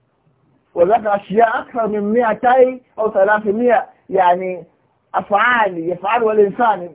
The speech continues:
مائة فعل، ثلاثمائة فعل يفعلها الإنسان يخل بالمروءة. المهم الثلاثتين، هذا هو التعريف العدل. قال ما نق-، فخرج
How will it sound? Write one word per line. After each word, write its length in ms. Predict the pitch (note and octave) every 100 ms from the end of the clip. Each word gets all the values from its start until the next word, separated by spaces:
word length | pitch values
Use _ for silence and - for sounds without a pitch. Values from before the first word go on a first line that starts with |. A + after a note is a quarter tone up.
| D#3+
مائة 160 | F#3
فعل، 340 | F3+ F#3+ F#3 F3 F#3 G#3+ G3 F#3+ F#3 _ -
ثلاثمائة 360 | F#3+ F#3 A3+ G#3+
فعل 480 | G#3 C4 C4+ D4 D4 _ _
يفعلها 520 | - G3 G3 A3+ A#3 G#3
الإنسان 560 | G3 F#3 A#3+ C4 C#4+ - _ _ -
يخل 480 | G3+ - C4+ B3
بالمروءة. 460 | G3+ E3+ D3+ C#3 A2+ -
المهم 400 | A#3+ C#4+ A3 A3+
الثلاثتين، 760 | A3+ G#3+ F3+ E3+ D3+ G#3 C#4 C#4+ _ _ _ -
هذا 260 | F#3+ A3 G3
هو 320 | F#3 G3 A3 A#3 A#3 - _ _ -
التعريف 680 | D#3+ D#3+ - F3 E3+ G#3 F#3+
العدل. 460 | D#3 D#3 D3+ B2+ G#2 _ _ _
قال 360 | - F#3 G#3 F#3
ما 140 | G3+
نق-، 560 | G3+ F#3 F3+ G3 E3+ C#3+ A2+ _ _
فخرج 720 | - F#3 F#3 B3+ C#4 A3 F#3